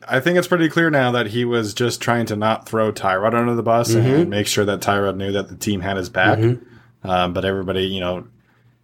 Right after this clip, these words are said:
Speaker 1: this instant gratification or instant reaction is the problem right now.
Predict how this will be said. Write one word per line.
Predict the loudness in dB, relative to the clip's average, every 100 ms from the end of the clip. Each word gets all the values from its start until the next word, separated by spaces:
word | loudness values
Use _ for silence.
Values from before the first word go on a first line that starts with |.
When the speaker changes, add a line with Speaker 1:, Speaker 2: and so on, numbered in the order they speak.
| _
Speaker 1:
this | -12 0 0 0
instant | 0 0 2 2 4
gratification | 2 2 0 0 2 2 2 2
or | 0 -2
instant | -4 -2 -4 -4
reaction | -4 -4 -4 -4 -6
is | -8
the | -10
problem | -4 -4 -4 -8
right | -10
now. | -10 -10 -12